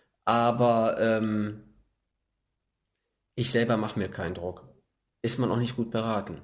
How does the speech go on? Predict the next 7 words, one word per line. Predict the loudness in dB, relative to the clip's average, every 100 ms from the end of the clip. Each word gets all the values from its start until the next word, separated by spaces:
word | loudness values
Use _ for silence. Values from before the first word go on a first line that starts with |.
| -14
Man | -4 2
merkt | 4 4
manchmal, | 2 0 2 0 -2 -10 -14 -8
man | 0 2 4
wird | 2 2
irgendwie, | 2 2 4 4 2 -2
man, | -4 -4